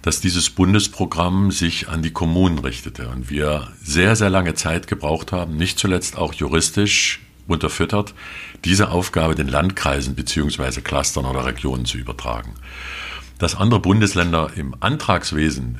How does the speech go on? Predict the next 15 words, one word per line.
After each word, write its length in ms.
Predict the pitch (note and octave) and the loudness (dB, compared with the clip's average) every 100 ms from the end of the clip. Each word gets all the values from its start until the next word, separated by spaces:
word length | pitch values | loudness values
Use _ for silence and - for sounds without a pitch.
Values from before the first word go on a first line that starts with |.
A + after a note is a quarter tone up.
| - | -8
schneller 380 | - F2+ E2 C2 | 0 2 2 2
waren, 320 | A#1+ A1 A1 - - - - - - - - - | -4 -6 -10 -16 -20 -20 -18 -16 -16 -18 -20 -10
das 360 | - D#2+ D#2 - | 0 2 2 0
ist 220 | A2+ - | 0 0
das 100 | F2+ | 0
eine. 320 | - F#2+ G#2 | 2 4 4
Das 160 | D2 D2 | 4 0
andere 340 | E2 F2 F2+ | -2 -2 0
ist, 200 | F2+ E2+ | 0 0
sind 160 | - E2 | 0 0
sie 100 | E2 | -2
tatsächlich 460 | - E2+ - D2 D#2 | -2 -2 0 -2 -2
im 160 | C#2+ | -4
Ausbau 540 | A#2+ - - C#2 A#1 A#1+ | 2 2 2 -2 -4 -4
besser. 320 | - - G#1+ | -4 -2 -6